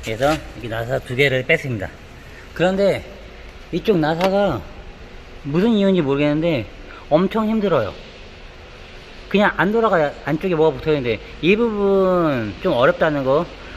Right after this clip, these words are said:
제 차가 너무 오래돼서 그런 건지 안쪽이 사갔는지 모르겠는데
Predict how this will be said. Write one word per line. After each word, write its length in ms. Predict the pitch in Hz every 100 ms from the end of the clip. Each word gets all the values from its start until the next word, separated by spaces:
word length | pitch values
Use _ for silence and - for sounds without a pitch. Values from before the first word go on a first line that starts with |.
| - -
제 160 | - 180
차가 580 | - 233 226 214 208
너무 400 | 160 160 185 131
오래돼서 420 | 135 202 220 190 185
그런 220 | 170 160
건지 520 | 160 156 190 180 113 - - -
안쪽이 320 | 139 156 170
사갔는지 460 | 170 226 240 226 196
모르겠는데 640 | 151 147 143 165 156